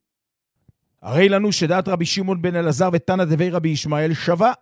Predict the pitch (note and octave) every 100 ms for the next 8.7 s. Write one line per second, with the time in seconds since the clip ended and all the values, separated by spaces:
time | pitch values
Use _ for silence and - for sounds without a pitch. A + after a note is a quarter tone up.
0 | _ _ _ _ - C3 B2+ E3 F#3+ -
1 | F3+ E3+ G#3+ - D3 F#3+ C3+ F3+ G3 E3+
2 | E3+ - G3 G3 F3+ F3+ G3 E3+ - A#3
3 | G#3 F#3 F3+ E3+ D#3+ D3+ D#3+ C#3+ - _
4 | _ _ _ _ _ _ _ _ _ _
5 | F#2 F#3 A3 G#3+ G3+ G3 G3+ G3+ G#3 G3
6 | E3 G3 G3+ F3+ F#3 E3 F3 E3+ G3+ F#3+
7 | - - - G3 G3 F3 E3 - G3+ G3
8 | F3+ F3+ F3 B2+ E3+ F3 G3+